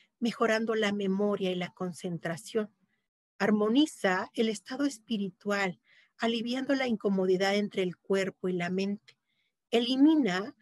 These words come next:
las energías negativas. Les comentaba que, es, eh, que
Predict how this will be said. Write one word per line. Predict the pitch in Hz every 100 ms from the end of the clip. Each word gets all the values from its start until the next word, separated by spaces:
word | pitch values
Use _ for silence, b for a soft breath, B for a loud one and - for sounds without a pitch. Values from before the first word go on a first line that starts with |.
| _ -
las | 226 226
energías | 240 214 196 - 220 190 -
negativas. | 190 185 - 208 208 180 - B B B
Les | 233
comentaba | - 240 226 214 226 214 240 370 b b -
que, | 262 254 269 -
es, | 247 220 -
eh, | 254 208 185 190 -
que | - 180 180